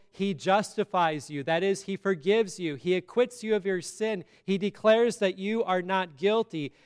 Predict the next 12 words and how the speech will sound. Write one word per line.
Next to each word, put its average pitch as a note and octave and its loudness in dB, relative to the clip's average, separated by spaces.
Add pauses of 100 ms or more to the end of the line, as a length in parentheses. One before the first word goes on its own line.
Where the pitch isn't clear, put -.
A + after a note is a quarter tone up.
(120)
And F#3+ 0
in G3 0
justifying G#3+ 2
you G3+ -2
by G3+ 4
his G3 -2
grace G3 -2
through F#3+ 0
faith, F3+ -2 (320)
he A3 -2 (300)
glorifies G3 4
you. E3 4